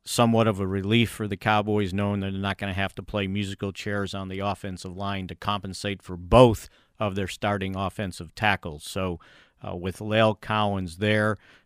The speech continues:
Cam Fleming will start on the left side for Tyron Smith. I think we've known that. Uh, and then they can kinda, if they need another tackle, kinda decide by who goes out there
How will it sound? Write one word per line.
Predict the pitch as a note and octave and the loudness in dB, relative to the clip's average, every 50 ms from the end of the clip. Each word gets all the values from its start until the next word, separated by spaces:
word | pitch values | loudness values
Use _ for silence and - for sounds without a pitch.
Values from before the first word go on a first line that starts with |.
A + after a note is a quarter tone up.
| _ _ - | _ _ -4
Cam | - A2+ G#2+ G2+ F#2+ | -2 0 0 0 -2
Fleming | - - G#2+ G#2+ G#2 G#2+ G#2 G2+ | -2 -2 0 0 2 0 -2 -2
will | F#2+ F#2+ | -4 -6
start | - - - G#2+ G#2 G#2+ | -6 -2 2 2 4 4
on | G2+ G2 G2 | 4 2 0
the | F#2+ G2 | 0 0
left | G2+ G#2+ A2 - - | 2 2 2 2 0
side | - A2+ G#2 G#2 G#2 G#2 F#2+ F#2+ | 0 2 2 4 2 2 0 -4
for | - - G2+ F#2+ F#2 F2 - - - - _ _ - | -8 -6 -4 -4 -4 -4 -6 -10 -20 -20 _ _ 0
Tyron | - A2+ A2 A2 G#2 G#2 F#2+ | 2 4 4 4 2 -2 -4
Smith. | - - - A2 A2 G#2+ - | -6 -4 -2 0 0 0 -2
I | G2+ G2 | -4 -6
think | - - G#2+ G2 - | -4 -4 -6 -4 -4
we've | G2+ G2 F#2 E2+ | -4 -6 -6 -4
known | F#2 G2+ G#2 A2 A2 G#2+ | -2 0 0 2 2 2
that. | G#2+ G#2+ G#2 G#2 G#2 - - - - - _ _ _ - | 0 0 0 0 -2 -4 -8 -20 -20 -20 _ _ _ -10
Uh, | G#2 G2 G2 F#2+ | -6 -4 -4 -2
and | G2 G#2 G2+ | -2 -2 -2
then | G2+ G#2 G#2 | -2 0 2
they | G#2+ G#2+ A2 | 2 2 0
can | - - G#2+ G2+ G2 | 0 -2 -4 -4 -4
kinda, | - - G#2 G#2 G2+ G2 F#2 F2+ G2 - - A#2+ | -4 -2 -2 -2 -2 -4 -6 -8 -12 -12 -10 -10
if | G#2+ A2+ A#2 - | -8 -8 -8 -6
they | - G2+ G2+ | -4 -2 0
need | G2 G#2 A2+ G#2 | 2 2 4 4
another | G#2+ G#2 G2+ G#2+ G#2+ G2+ G#2+ G2 | 4 2 2 2 2 2 0 -2
tackle, | - - A2 G#2+ G#2+ G2+ - G#2+ G2 | -2 0 2 2 2 2 0 -4 -6
kinda | F2+ - G2+ G2+ G2+ F#2+ | -4 -4 -4 -4 -4 -6
decide | F2 G2 F#2 - - A2 G#2 G#2 G#2 G2+ F#2+ F#2+ | -8 -8 -8 -4 -2 0 0 0 0 -2 -4 -6
by | G#2+ G#2+ G2 G2 G2 | -6 -6 -6 -6 -6
who | G2 A2+ A2+ | -4 -4 -4
goes | G2 A2 G#2+ G#2 G2+ G2 - | -2 0 0 0 0 0 0
out | G#2 G#2 G#2+ - _ | 2 2 0 0 _
there | - G#2 G2+ G2+ G2 F#2+ | -4 -4 -2 -2 -4 -4